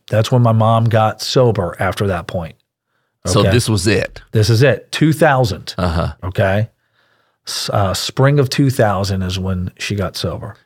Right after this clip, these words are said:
Speaker 2: Do you ever think about what might have happened if y-, this seminarian didn't, you know,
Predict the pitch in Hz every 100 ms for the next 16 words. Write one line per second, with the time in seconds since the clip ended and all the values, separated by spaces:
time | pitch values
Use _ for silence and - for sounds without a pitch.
0 | 127 143 170 180 175 165 135 127 95 113
1 | 113 - - _ 95 101 107 113 107 127
2 | 107 98 - _ - _ _ 95 98 -
3 | - 107 - - - - 107 98 104 101
4 | 104 113 113 117 - _ _ - 101 107
5 | 101 110 - _ _ _ _ - 95 85
6 | 87